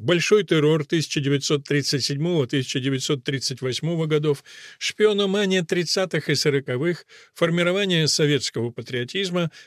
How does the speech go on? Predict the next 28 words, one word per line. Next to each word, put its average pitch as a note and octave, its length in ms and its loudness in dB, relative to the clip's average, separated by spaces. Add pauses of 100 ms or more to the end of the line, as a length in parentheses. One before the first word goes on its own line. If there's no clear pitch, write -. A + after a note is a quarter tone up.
(120)
военные E3+ 520 2
вопросы D3+ 540 2
и C3 40 0
Великая B2+ 360 -2
Отечественная B2 580 -4
война, A#2 420 -2 (320)
а C#3+ 120 0
также F#3+ 300 2
его F#3 200 2
участие F#3 540 2
в D#3+ 100 -6
послевоенных D#3+ 760 2
дебатах D3 540 -2
по E3 160 0
философии, F3 840 2
науке, E3+ 680 0
психологии C#3+ 800 -2
и C3 140 -6
лингвистике. B2 680 -6 (1200)
Название A#3+ 380 2
шестой G#3+ 400 2
главы F#3 420 4 (100)
«Обратная E3+ 540 2
разработка. E3 640 2
Сталин F3 460 0
и D#3 120 -4
советская C#3 540 2
литература» C#3 640 -2